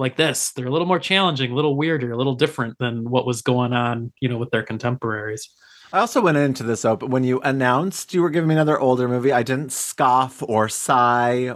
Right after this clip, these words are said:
Speaker 2: or
Speaker 1: Yeah.
Speaker 2: groan.
Speaker 1: I loved it.
Speaker 2: Because I've, I mean, I've learned, you've taught me that I just need to have an open mind, you know? They're not all gonna be winners, and it d-, has nothing to do because, and I don't think because it's older, it's not good.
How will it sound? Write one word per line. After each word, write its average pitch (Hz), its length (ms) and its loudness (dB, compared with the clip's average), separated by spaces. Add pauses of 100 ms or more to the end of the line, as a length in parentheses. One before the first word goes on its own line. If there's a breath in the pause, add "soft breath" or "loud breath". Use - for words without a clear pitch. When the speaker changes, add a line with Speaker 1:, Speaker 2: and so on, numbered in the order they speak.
Speaker 2:
or - 100 0
Speaker 1:
Yeah. 254 200 4
Speaker 2:
groan. 139 640 2
Speaker 1:
I 190 200 2
loved 226 300 0
it. 120 160 -4 (340)
Speaker 2:
Because 226 600 0
I've, 180 400 2 (100)
I 175 80 2
mean, 185 540 2
I've 180 180 4
learned, 180 680 2
you've 160 320 -4
taught 151 400 2
me 139 500 0
that 147 380 4 (1040 loud breath)
I - 40 -10
just 175 180 -6
need 190 80 0
to 180 80 2
have 170 160 2
an 170 80 0
open 165 240 2
mind, 165 300 0
you 113 80 0
know? 127 300 0
They're 196 100 2
not 214 160 4
all 165 180 4
gonna 165 100 -8
be 175 120 2
winners, 175 420 0
and 170 140 0
it 156 180 -2
d-, 180 80 4
has 170 240 2
nothing 185 300 0
to 175 80 0
do 170 200 2
because, 151 360 0
and 170 180 2
I 190 60 4
don't 220 200 0
think 175 220 0
because 147 320 2
it's 131 100 0
older, 123 300 2
it's 117 160 -2
not 110 240 2
good. 107 240 2